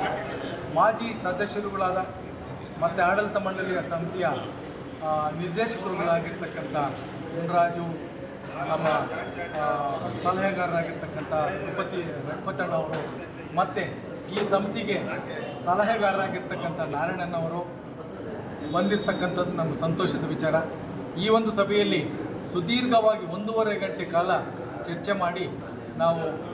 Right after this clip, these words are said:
ಒಂದು ತೀರ್ಮಾನಕ್ಕೆ ಬಂದಿದ್ದೀವಿ. ನಮ್ಮ ಒಂದು ಸಂತೋಷದ ವಿಚಾರ,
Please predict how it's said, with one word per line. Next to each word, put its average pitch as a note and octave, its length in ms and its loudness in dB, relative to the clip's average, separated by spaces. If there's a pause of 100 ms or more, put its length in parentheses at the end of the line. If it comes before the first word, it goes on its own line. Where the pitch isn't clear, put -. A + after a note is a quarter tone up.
(160)
ಒಂದು E3 360 -2
ತೀರ್ಮಾನಕ್ಕೆ F3 480 -2
ಬಂದಿದ್ದೀವಿ. F3 580 -4 (340)
ನಮ್ಮ F3+ 160 2
ಒಂದು F3+ 420 2
ಸಂತೋಷದ G#3 520 0
ವಿಚಾರ, F#3+ 380 2